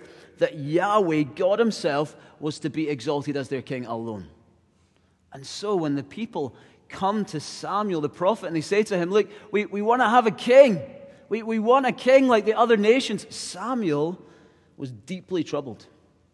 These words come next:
And he asked God, "What should I do? They want another king.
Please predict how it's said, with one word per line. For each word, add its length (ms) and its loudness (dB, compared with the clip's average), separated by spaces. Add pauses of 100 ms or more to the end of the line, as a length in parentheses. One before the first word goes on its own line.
(840)
And 80 -16
he 80 -14
asked 300 -6
God, 240 -8
"What 200 -10
should 160 -14
I 60 -12
do? 300 -16 (1200)
They 60 -20
want 160 -14
another 240 -10
king. 380 -14